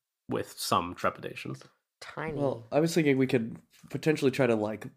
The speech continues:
Speaker 3: boulder a door, but now I'm thinking we could bar a door, right? It's, may not necessarily be exactly what I was thinking, but it could still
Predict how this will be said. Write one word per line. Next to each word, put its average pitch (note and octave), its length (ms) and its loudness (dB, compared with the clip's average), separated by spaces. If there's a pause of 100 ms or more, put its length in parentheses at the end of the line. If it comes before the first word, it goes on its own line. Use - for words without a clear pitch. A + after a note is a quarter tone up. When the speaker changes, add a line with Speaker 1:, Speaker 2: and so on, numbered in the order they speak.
(400)
Speaker 3:
boulder C3+ 360 6
a A2+ 60 6
door, A2+ 600 2 (360)
but A2+ 260 4
now A#2+ 320 0
I'm B2+ 80 2
thinking A2+ 240 2
we G#2+ 80 -4
could G2+ 180 -8 (120)
bar B2 340 6
a G#2 60 0
door, G#2+ 560 -4
right? B2+ 220 2
It's, B2 460 -4
may C#3 340 0
not B2 160 0
necessarily A#2+ 420 2
be A2+ 260 0
exactly A2+ 320 -2
what A2 80 0
I G#2+ 40 -4
was - 100 -10
thinking, B2+ 280 0
but G2+ 100 -4
it G2 80 -4
could A2 100 -8
still G#2 280 -6